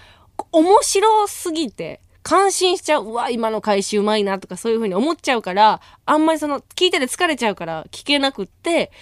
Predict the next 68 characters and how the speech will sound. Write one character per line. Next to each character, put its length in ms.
ア 120
イ 80
ド 100
ル 60
っ 120
ぽ 140
い、 140
こ 260
う、 20
女 120
性 260
の 220
ラ 120
ジ 120
オ 80
聞 240
く 120
こ 120
と 100
が 140
多 180
い 60
っ 20
て 120
言 100
っ 20
て、 320
私 400
の 140
ラ 160
ジ 100
オ 80
聞 220
い 60
て 120
る 120
っ 40
て 200
ま 140
ず 100
言 100
っ 20
て 160
く 80
れ 80
た 140
後 180
に、 320
玉 240
城 220
テ 120
ィ 40
ナ 60
さ 200
ん、 120
川 220
北 200
麻 120
世 80
子 120
さ 160
ん、 100
あ、 80
新 220
内 160
眞 180
衣 0
さ 300